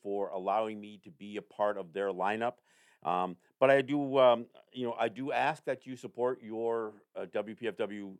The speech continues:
station and do so in the name of the show if you, uh, if you see fit to do so. <laughs> So again, I ask you go to the pledge line. That's two zero two, five eight eight,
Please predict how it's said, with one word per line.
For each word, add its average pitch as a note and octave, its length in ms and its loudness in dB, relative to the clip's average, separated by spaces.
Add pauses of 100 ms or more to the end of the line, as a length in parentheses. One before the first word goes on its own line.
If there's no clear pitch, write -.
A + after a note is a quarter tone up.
station B2 420 -6 (160)
and G2 380 -6
do D#3+ 120 -10
so A3 280 -2
in G#3+ 80 -4
the G#3+ 80 -4
name A3 180 -4
of A3+ 60 -8
the A3+ 60 -8
show A3+ 280 -2
if A#2+ 140 -10
you, G2 240 -8
uh, F#2 180 2 (420)
if G#2+ 140 -4
you A2+ 140 -8
see D3+ 200 -10
fit D#3+ 240 -4
to C3 80 -8
do A2+ 160 -10
so. G#2 300 0
<laughs> - 180 -2 (300)
So B2 240 6 (100)
again, C3 300 6
I A#2+ 80 10
ask C#3 280 8
you B2 80 -8
go C3 120 0
to C3 60 4
the A#2+ 80 4
pledge C3+ 280 2
line. B2 220 4
That's G2 160 -6
two C#3 180 -6
zero A#2 260 0
two, B2 380 -8
five A2 240 6
eight A2 200 -10
eight, A2 220 -8